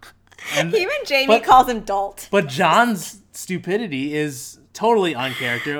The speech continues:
Speaker 2: know.
Speaker 1: alongside with
Speaker 2: I
Speaker 1: his
Speaker 2: know.
Speaker 1: honesty,
Speaker 2: Right,
Speaker 1: right?
Speaker 2: right, right. I mean, at the end of the day, like I said before,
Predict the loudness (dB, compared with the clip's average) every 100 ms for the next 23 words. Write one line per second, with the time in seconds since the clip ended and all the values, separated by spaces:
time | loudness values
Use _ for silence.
0 | -6 0 0 0 -2 0 0 0 -4 -4
1 | -2 -2 -4 2 2 2 -4 -12 -14 -6
2 | -2 0 2 2 0 -4 -4 0 2 2
3 | -2 -12 _ 0 2 2 0 -2 2 2
4 | 0 -4 -4 -4 -4 -2 -2